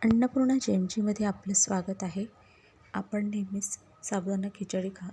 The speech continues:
बनवतो, त्यामुळे साबुदाणा खिचडी खाऊन कंटाळा येतो. त्यासाठी मी आज साबुदाणा थालीपीठ बनवणार आहे. त्यासाठी एक वाटी शेंगदाणे भाजून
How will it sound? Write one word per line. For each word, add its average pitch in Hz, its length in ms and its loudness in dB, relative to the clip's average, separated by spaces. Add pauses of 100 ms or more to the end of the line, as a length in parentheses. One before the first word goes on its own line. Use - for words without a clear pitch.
(140)
बनवतो, 175 400 -2 (960)
त्यामुळे 190 340 -2 (480)
साबुदाणा 196 540 -4
खिचडी 202 380 -6
खाऊन 190 280 -4 (720)
कंटाळा 190 480 -2
येतो. 170 240 -6 (800)
त्यासाठी 196 440 -4
मी 196 160 -2 (100)
आज 185 300 -6 (540)
साबुदाणा 196 560 -2 (100)
थालीपीठ 185 420 -4
बनवणार 175 440 -6
आहे. 170 220 -8 (540)
त्यासाठी 202 440 -4 (100)
एक 196 220 -6
वाटी 185 300 -6
शेंगदाणे 180 520 -4
भाजून 190 460 -2